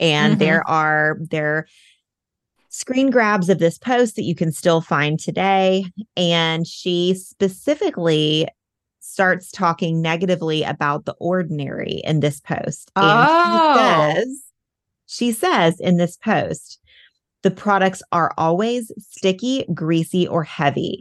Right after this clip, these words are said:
Speaker 1: The Naturium products have higher quality ingredients and feel nicer on the skin. I think they have a lot of really good dupes too. Biossance squalene, uh, Drunk Elephant marula oil, high percentage niacinamide and vitamin C serums,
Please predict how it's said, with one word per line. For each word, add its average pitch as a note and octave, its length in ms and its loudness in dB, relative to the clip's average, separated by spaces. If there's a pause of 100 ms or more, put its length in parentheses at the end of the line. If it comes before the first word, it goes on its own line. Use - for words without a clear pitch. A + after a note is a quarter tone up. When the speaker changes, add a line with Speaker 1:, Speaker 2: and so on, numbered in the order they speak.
(400)
Speaker 1:
The F3+ 80 2
Naturium F3+ 640 0
products D#3+ 420 -2
have E3 160 -8 (140)
higher D3+ 300 0
quality D#3+ 500 -2
ingredients D3+ 680 -2
and D#3+ 160 -2
feel D#3 200 -2
nicer D3+ 420 0
on C3+ 160 -4
the C#3 80 -2
skin. - 500 -4 (360)
I F3+ 80 2
think A3 240 2
they F#3+ 100 2
have F3+ 160 0
a D#3+ 60 2
lot D3+ 240 0
of C#3+ 120 -2
really D#3+ 300 -2
good D3+ 300 -4
dupes C#3 340 -6
too. - 460 -2 (420)
Biossance D#3+ 600 2 (100)
squalene, F3+ 760 -2 (180)
uh, C#3+ 300 -2
Drunk D3+ 320 0
Elephant D3 420 -2
marula D#3 500 0
oil, D3 600 0 (420)
high F3 200 0
percentage E3 600 -4
niacinamide D3+ 880 -2
and D3 140 -2
vitamin C3+ 360 -2
C A#3 280 -4
serums, F3+ 640 0